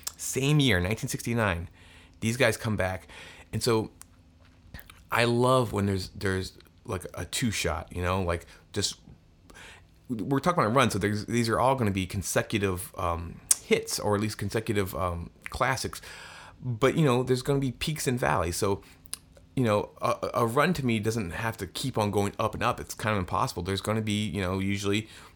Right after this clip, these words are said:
w-, a gr-, one great work, and then you kinda go up and down from there. I do love, though, when there's a work that,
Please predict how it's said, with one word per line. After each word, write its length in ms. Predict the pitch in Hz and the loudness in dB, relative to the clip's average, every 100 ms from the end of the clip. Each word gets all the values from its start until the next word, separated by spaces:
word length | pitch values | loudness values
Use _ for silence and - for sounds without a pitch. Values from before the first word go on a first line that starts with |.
| - | -12
w-, 240 | 82 95 - - - | -6 -6 -8 -8 -6
a 60 | |
gr-, 360 | 98 101 101 - | -6 -4 -6 -6
one 360 | - 104 110 117 | -6 0 4 4
great 300 | 104 104 - | 4 2 2
work, 320 | 95 98 107 | 2 2 2
and 100 | 104 | 0
then 180 | 101 104 | 0 0
you 380 | 104 - 82 92 | -2 -4 -6 -6
kinda 220 | 117 104 | -4 -2
go 100 | 101 | -2
up 180 | - - | -2 -2
and 120 | 110 | 0
down 280 | 113 113 101 | 2 2 2
from 220 | - 107 | 0 0
there. 240 | 117 101 90 - - - - - - - - - - - | 2 0 0 -12 -20 -20 -20 -20 -20 -20 -20 -14 -8 -4
I 100 | 101 | -2
do 200 | 92 127 | -2 0
love, 340 | 127 131 110 | 4 4 4
though, 140 | 95 | 2
when 160 | 92 90 | 2 2
there's 260 | 92 95 - - | 0 -4 -10 -6
a 80 | 101 | 0
work 280 | 104 107 | 0 0
that, 100 | - | -6